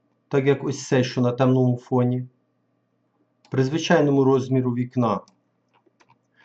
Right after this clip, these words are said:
нижній блок має три колонки. При зменшенні ширини вікна ці три колонки починають відображатися вертикально. Ось ця сторінка сайту Живо ін ю ей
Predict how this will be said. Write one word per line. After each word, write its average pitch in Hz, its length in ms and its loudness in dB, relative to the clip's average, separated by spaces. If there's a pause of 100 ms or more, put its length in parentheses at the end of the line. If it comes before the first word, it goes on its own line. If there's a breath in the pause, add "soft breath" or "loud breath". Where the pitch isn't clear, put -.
(140 soft breath)
нижній 139 320 0
блок 127 300 0
має 120 220 2
три 98 220 -4
колонки. 175 640 -6 (1160)
При 151 160 -2
зменшенні 127 540 0
ширини 180 480 0
вікна 185 440 -4 (760)
ці - 200 -6
три 151 220 -2
колонки 196 420 0
починають 147 440 -4
відображатися 120 720 -4
вертикально. 87 640 -8 (880 soft breath)
Ось 131 180 -4
ця 190 140 2
сторінка 151 440 -4
сайту 127 520 -2
Живо 113 400 0
ін 123 180 2
ю 113 240 -2
ей 208 220 -2